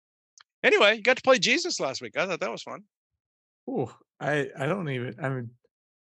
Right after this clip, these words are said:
Speaker 2: I'm sitting here with goosebumps at the moment, <laughs> not sure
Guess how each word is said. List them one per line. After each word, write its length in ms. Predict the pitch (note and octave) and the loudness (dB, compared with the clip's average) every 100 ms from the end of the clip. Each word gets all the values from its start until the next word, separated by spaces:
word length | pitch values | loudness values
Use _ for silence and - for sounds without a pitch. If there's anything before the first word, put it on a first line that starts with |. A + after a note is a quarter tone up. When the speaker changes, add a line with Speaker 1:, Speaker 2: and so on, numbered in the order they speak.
| _ _ - | _ _ -6
Speaker 2:
I'm 120 | C3+ | -4
sitting 320 | A#2+ F3 D3+ | 2 2 4
here 140 | C3+ B2+ | 4 4
with 240 | A#2+ A#2 | 2 2
goosebumps 640 | C3+ D#3+ D3 B2+ A#2 - | 0 0 2 0 0 -2
at 100 | C3 | -2
the 80 | C3 | 0
moment, 380 | B2 B2+ C#3 D3 | 4 6 6 4
<laughs> 140 | F3+ | 4
not 160 | A#3+ - | 4 4
sure 300 | - - | 4 8